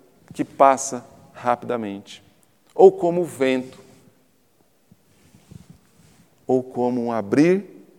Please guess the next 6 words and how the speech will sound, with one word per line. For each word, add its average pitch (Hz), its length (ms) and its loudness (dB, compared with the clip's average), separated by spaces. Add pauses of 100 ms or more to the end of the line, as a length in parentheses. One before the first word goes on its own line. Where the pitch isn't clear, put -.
(880)
e 127 80 -6
fechar 98 540 -6
de - 160 -20
olhos. - 640 -20 (2250)
Para 113 200 6
alguns, 123 840 0